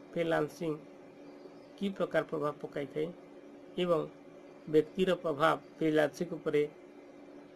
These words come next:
କିପରି ପଡ଼ିଥାଏ ଏବଂ କ'ଣ ପ୍ରଭାବ ପଡ଼ିଥାଏ। ଫ୍ରିଲାନ୍ସିଂ କ୍ଷେତ୍ରରେ ବ୍ୟକ୍ତି କହିଲେ ଆମେ freelancer ଏବଂ କ୍ଲାଏଣ୍ଟକୁ ହିଁ ବୁଝିଥାଉ, ଯେଉଁଠାରେ ଜଣେ ଅନ୍ୟ ଜଣଙ୍କ ଉଦ୍ଦେଶ୍ୟରେ ନିଜର ଦକ୍ଷତା, experience,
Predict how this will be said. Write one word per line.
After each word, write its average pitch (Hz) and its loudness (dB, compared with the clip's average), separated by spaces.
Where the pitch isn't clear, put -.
କିପରି 175 -2
ପଡ଼ିଥାଏ 151 0
ଏବଂ 165 4
କ'ଣ 147 4
ପ୍ରଭାବ 117 -8
ପଡ଼ିଥାଏ। 123 -14
ଫ୍ରିଲାନ୍ସିଂ 190 4
କ୍ଷେତ୍ରରେ 226 2
ବ୍ୟକ୍ତି 185 -4
କହିଲେ 202 4
ଆମେ 202 2
freelancer 165 0
ଏବଂ 185 0
କ୍ଲାଏଣ୍ଟକୁ 170 0
ହିଁ 190 4
ବୁଝିଥାଉ, 180 0
ଯେଉଁଠାରେ 170 2
ଜଣେ 170 2
ଅନ୍ୟ 151 0
ଜଣଙ୍କ 175 0
ଉଦ୍ଦେଶ୍ୟରେ 160 -2
ନିଜର 156 -2
ଦକ୍ଷତା, 151 -2
experience, 160 -2